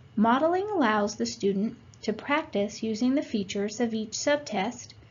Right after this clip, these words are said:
in addition to hearing how the directions are given for each subtest. Information regarding which subtests are administered to each grade level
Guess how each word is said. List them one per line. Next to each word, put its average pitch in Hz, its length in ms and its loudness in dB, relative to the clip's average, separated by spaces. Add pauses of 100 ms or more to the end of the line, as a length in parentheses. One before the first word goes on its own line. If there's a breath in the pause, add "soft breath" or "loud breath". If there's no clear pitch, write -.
(260 loud breath)
in 240 100 6
addition 320 480 2
to 330 140 -6
hearing 208 460 0
how 202 180 0
the 208 140 0
directions 208 640 0
are 196 120 0
given 202 460 0
for 208 180 -4
each 190 320 -6
subtest. - 760 -6 (920)
Information 247 680 2
regarding 196 640 0
which 233 260 0
subtests 202 800 -4
are 202 140 0
administered 202 680 0
to - 180 -2
each 226 280 -4
grade 214 240 2
level 190 400 0